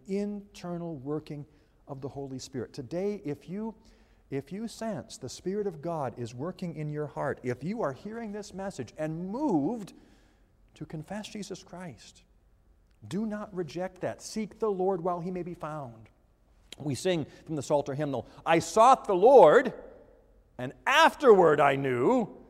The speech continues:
he moved my soul to seek him, seeking me." Today, God continues to move our souls to seek him as he is seeking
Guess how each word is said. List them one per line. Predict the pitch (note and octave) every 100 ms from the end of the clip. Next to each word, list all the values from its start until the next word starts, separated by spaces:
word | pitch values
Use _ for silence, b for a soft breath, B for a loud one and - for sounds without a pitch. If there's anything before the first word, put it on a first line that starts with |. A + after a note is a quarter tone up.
| - _ _ -
he | - A3+ A#3+
moved | F3 F3 G#3+ G3 D3
my | D3 D#3
soul | C#3+ - B2+ C3+ C3 C3 C3 - - -
to | -
seek | C3 - C3 B2+
him, | C#3 B2 A#2+ - _ _
seeking | - A#2+ G#2+ G#2+ F#2+
me." | F2+ E2 _ _ _ _ _ _ _ _ _ _ _ _ _
Today, | - A2+ B2 B2+
God | A#2 G#2+
continues | - A#2 - A#2+ G#2 F2 -
to | F#2+
move | G#2 A#2+ B2+ -
our | G2+
souls | F#2+ - G2 F2 D#2+ _ - _ _ _ _ _ _ _
to | -
seek | - - F3 F3
him | - E3 F#2+ F2+ _ _ _ _ _ _ _
as | A2 A2
he | - F3 C#3+ G2 B B
is | - A2+
seeking | - C3+ - A#2+